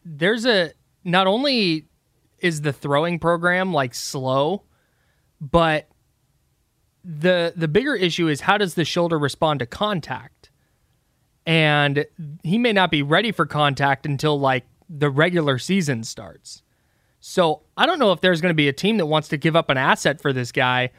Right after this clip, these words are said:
I think once he can pass a physical, the Niners are probably gonna release him so he can go sign wherever and give himself the best shot to, to compete for a job this year. Or maybe he goes the Mitchell Trubisky route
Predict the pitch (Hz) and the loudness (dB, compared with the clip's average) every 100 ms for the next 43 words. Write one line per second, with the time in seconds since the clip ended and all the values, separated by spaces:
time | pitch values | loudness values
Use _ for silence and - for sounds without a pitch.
0 | _ _ _ _ - 220 320 175 185 202 | _ _ _ _ -2 0 0 2 0 2
1 | 190 170 170 170 143 156 175 190 226 220 | 0 2 0 0 -2 -2 -2 0 0 0
2 | 170 151 165 151 151 160 156 151 143 131 | 0 2 2 0 2 0 0 0 0 0
3 | 123 156 - 214 233 - - 170 143 156 | -2 -2 0 -2 -2 -8 -8 -4 -2 -2
4 | 156 151 143 127 151 143 147 139 127 135 | -2 0 0 0 0 0 0 0 2 2
5 | 170 175 151 135 139 131 151 135 143 131 | 0 -2 -2 -2 -2 -2 -2 -2 -2 -2
6 | 131 - 135 147 - 139 135 135 - 143 | -2 0 -2 -2 -2 -2 -2 -4 -6 -6
7 | 123 123 135 139 - 151 131 135 135 135 | -4 -6 -6 -8 -4 -2 0 0 0 0
8 | 127 - 135 160 196 - _ _ _ _ | -4 -2 -2 -2 -4 -10 _ _ _ _
9 | 151 151 165 160 151 151 135 143 156 156 | -2 0 2 0 0 0 0 -2 -2 -4
10 | 143 139 160 - 170 165 175 | -2 0 -2 0 0 2 2